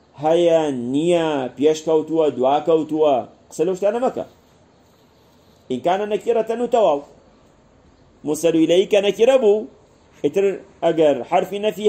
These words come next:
هەبوو یا نەبوو، حرفە نەفیەکە لە پێشەوە بوو یا لە، لە پێشەوە نەبوو، وتوێتی هەر مادەم مستەد و ئیلەیهی نەکیرەیە فەهو لیتەخسیسی. حتماً، حتماً بۆ تەخسیسە. نەمان و وافەقەهو،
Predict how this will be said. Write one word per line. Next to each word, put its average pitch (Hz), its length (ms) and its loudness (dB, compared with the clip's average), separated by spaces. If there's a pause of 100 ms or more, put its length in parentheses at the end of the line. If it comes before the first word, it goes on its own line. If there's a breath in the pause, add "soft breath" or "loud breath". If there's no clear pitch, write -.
هەبوو 233 360 0
یا 214 80 4 (100)
نەبوو، 101 240 -4 (400 soft breath)
حرفە 147 280 -2
نەفیەکە 175 340 -2
لە 220 100 2
پێشەوە 226 320 2
بوو 233 200 2
یا 277 120 2
لە، 214 80 2 (140)
لە 175 120 2
پێشەوە 139 360 0
نەبوو، 123 180 -6 (1200)
وتوێتی 160 460 0
هەر 214 200 2
مادەم 220 360 2
مستەد 202 240 0
و 180 100 2
ئیلەیهی 160 280 0
نەکیرەیە 147 480 0
فەهو 180 240 0
لیتەخسیسی. 214 600 -6 (1400)
حتماً، 170 300 -4 (100)
حتماً 135 260 -6
بۆ 208 160 0
تەخسیسە. - 380 -16 (540)
نەمان 226 300 0
و 220 120 2
وافەقەهو، 185 680 4